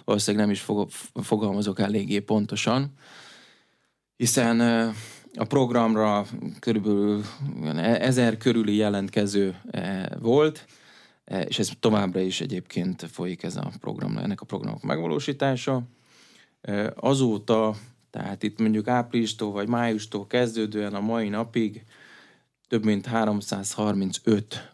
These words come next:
postapartnerségünk van. Csak idén több mint száz darab postapartnerségünk született, ugye itt vállalkozásokat és önkormányzatokat kerestünk meg,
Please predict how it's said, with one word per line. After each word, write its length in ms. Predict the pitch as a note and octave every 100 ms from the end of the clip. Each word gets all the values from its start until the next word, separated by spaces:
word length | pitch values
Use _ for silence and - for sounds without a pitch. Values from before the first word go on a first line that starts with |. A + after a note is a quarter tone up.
| _
postapartnerségünk 1200 | G#2 G#2 - - F#2+ F#2 G2 F#2+ - F2 F#2 F#2 -
van. 340 | F#2+ F#2+ G2+ _ _ _ _ - - -
Csak 240 | C#3 B2+
idén 360 | A#2+ G#2 G2+ G2
több 180 | G2+ G2+
mint 160 | F#2+
száz 280 | - G2 F2+
darab 220 | F#2+ F#2+
postapartnerségünk 1120 | - G#2 - F2+ F#2+ F#2+ G2+ G2 - F#2+ G2+ F#2
született, 680 | A#2 C#3 C#3 D#3 C#3+ - _ _ - _ _ -
ugye 140 | A#2+
itt 220 | B2 A2 A#2
vállalkozásokat 880 | A2+ G#2+ G#2 G#2+ G#2 G2+ G#2 G#2+ G#2+
és 80 |
önkormányzatokat 840 | G#2+ G2 G#2 G2 F#2+ F2 - G#2 G2
kerestünk 560 | F#2+ F#2 - - -
meg, 300 | G#2+ C3+ C3